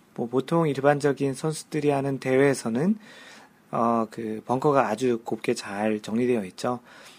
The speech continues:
뭐, 선수도 정리를 하지만 캐디가 대신 이제 정리를 잘 해놓기 때문에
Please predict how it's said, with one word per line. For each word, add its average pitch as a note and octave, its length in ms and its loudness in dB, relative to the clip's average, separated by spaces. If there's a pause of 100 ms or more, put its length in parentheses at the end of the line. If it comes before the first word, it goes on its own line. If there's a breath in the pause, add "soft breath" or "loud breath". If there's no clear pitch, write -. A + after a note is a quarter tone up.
(180 loud breath)
뭐, A2 100 -14
선수도 D3 600 2
정리를 A#2 320 0
하지만 C3 540 -2
캐디가 D3 580 -2
대신 A2+ 360 -2
이제 G2+ 140 -10
정리를 G#2+ 300 -6
잘 G#2 180 -8
해놓기 A2+ 220 -4
때문에 A#2 480 -6